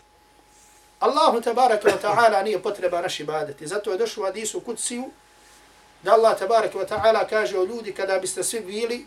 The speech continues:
kao najbogobojazniji čovjek, kada biste svi bili na srcu najbogobojaznijeg čovjeka, to ništa ne bi povećalo moju vlast i moju moć.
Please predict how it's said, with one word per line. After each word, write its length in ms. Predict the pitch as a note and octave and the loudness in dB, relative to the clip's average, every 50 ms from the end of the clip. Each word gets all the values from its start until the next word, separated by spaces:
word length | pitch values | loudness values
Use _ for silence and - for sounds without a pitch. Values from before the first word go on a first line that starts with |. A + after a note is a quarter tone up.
| - | -6
kao 140 | - F#3+ F#3+ | -4 -2 0
najbogobojazniji 880 | G3+ B3 B3 A3 G#3+ G#3+ F#3 F3+ F#3 F#3 G3 A3 A3 G3 F#3+ F#3+ F3+ E3 | 2 2 0 0 0 -4 -4 -6 -4 0 0 0 0 0 -2 -6 -8 -6
čovjek, 380 | - G#3 F3 D#3+ D3 - - - - - _ _ _ _ _ _ _ _ _ _ _ - - - - - _ _ - - - - - - - - - | -4 -4 -4 -4 -8 -10 -14 -20 -20 -20 _ _ _ _ _ _ _ _ _ _ _ -20 -20 -20 -20 -20 _ _ -20 -20 -20 -20 -20 -20 -20 -12 -6
kada 200 | - F3+ F#3+ G3 | -4 -2 -2 -2
biste 220 | F#3+ F#3+ - A3+ F#3+ | -2 -4 -4 -4 -4
svi 160 | - C4+ B3 | -4 -6 -6
bili 300 | G3+ A#3+ C4 C4 A#3 G#3+ | -6 -6 -6 -4 -4 -4
na 120 | G#3 F#3+ | -4 -4
srcu 320 | - - B3+ B3 - A3 G#3+ | -2 -2 -4 -4 -4 -4 -2
najbogobojaznijeg 880 | A#3 A#3 A3 G3+ G3 F#3 F3+ F3+ F#3+ G3+ G#3+ G#3 F#3+ G3 F#3+ E3+ D#3 | -2 -2 -2 -2 -4 -4 -4 -4 -2 -2 -2 -2 -2 -6 -8 -8 -8
čovjeka, 400 | - - F#3 E3 D#3+ D3+ D#3 E3+ | -8 -8 -6 -6 -6 -6 -6 -8
to 200 | D#3+ - F3+ F#3+ | -6 -4 -4 -4
ništa 340 | G3+ C4+ - - - - G3+ | -4 -6 -6 -8 -6 -8 -6
ne 120 | G3+ A#3 A#3 | -4 -4 -4
bi 140 | G#3 G#3 | -6 -6
povećalo 760 | G#3 - A#3 A3+ A3 F#3+ - - G#3+ G#3+ G#3+ G#3 A3+ C4+ C#4 - - - - - - - - - - - - - - - - - - | -2 -2 0 0 0 -4 -4 -2 0 2 4 6 6 4 4 2 -4 -16 -20 -20 -20 -20 -20 -20 -20 -20 -20 -20 -20 -20 -20 -16 -10
moju 240 | F3 G3 G3+ F#3 E3+ | -8 -4 -2 -2 0
vlast 500 | F3 F#3 G3 F#3+ E3 - - - - - - - - - - | 2 2 4 4 2 0 -2 -6 -10 -12 -14 -20 -20 -16 -10
i 20 | F3 | -8
moju 220 | F3 F#3+ F#3+ F3 | -8 -6 -6 -6
moć. 260 | E3+ E3 D#3+ D3 - | -4 -4 -4 -4 -6